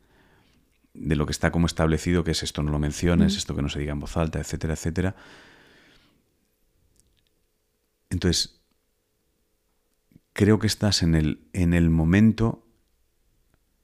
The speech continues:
Speaker 1: en uno de los momentos más, más delicados y más bonitos, que es el algo dentro de ti ha decidido no rendirse.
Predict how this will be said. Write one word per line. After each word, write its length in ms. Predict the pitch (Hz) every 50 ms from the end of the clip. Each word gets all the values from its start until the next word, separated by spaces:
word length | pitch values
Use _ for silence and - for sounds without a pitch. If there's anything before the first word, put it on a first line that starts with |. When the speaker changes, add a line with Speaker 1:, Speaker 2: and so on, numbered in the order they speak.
| _ _ _ _ _ _ _ _ _ _ _
Speaker 1:
en 120 | - 85
uno 140 | 92 95 101
de 60 | 101
los 160 | 101 101 95 95
momentos 380 | 92 98 101 90 - 82 82
más, 420 | 82 82 87 87 - - - _ _ _ _ -
más 280 | 82 85 87 90 87
delicados 640 | 87 95 92 92 87 - - 92 95 87 80 - -
y 40 | 82
más 200 | 80 85 87 87
bonitos, 520 | 90 90 90 98 98 - 95 92 101 -
que 220 | - - - 82 80
es 220 | 78 - - - -
el 340 | - 87 87 90 92 113 - _ - - - - - - _ _ _ _ _ _
algo 320 | - 92 95 95 90 87 82
dentro 300 | 82 85 85 82 95 92
de 100 | 92 92
ti 160 | 80 - 95
ha 60 | 92 87
decidido 360 | 82 - - 85 85 87 85
no 120 | 85 82
rendirse. 580 | 80 80 73 69 60 65 - - - - -